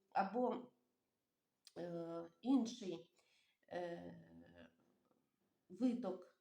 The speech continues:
доходу, іншу роботу, дру-, не іншу, я маю в виду, е,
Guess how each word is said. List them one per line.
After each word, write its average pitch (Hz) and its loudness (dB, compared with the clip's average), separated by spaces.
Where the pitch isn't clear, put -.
доходу, 185 0
іншу 247 4
роботу, 202 -2
дру-, 220 2
не 220 6
іншу, 220 2
я 185 -2
маю 190 -2
в - -12
виду, 196 -4
е, 180 0